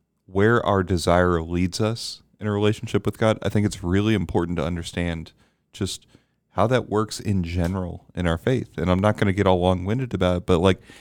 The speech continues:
it's the same dynamic at work in spiritual communion and in an act of perfect contrition. Like, those are both desiring a sacrament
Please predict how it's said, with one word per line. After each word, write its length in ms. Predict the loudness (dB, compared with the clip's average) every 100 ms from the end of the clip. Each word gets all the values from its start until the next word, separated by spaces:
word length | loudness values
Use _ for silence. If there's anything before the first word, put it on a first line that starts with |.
| -4
it's 180 | -4 0
the 80 | 0
same 300 | 0 0 0
dynamic 540 | 0 0 0 0 0
at 120 | -4 -2
work 360 | 0 0 -2 _
in 300 | -4 -4 -4
spiritual 460 | -6 0 2 2 -4
communion 520 | -4 -2 -2 -4 -8 -12 _ _ _ _ _ _ _ _ -2
and 460 | 2 2 2 0 -2
in 400 | 0 2 2 -2 -4
an 140 | 0
act 260 | 0 0 -4
of 100 | -4
perfect 320 | -2 -2 -4
contrition. 600 | -4 -2 -2 -2 -6 -8 -16 _ _ _
Like, 240 | -6 -4 -6 _ _ _ _ _ _ _
those 220 | 4 6
are 80 | 4
both 320 | 6 4 2 -6 _ _ 0
desiring 840 | 4 4 4 4 4 4 4 2 0
a 100 | -2
sacrament 840 | 2 2 2 0 0 0 -2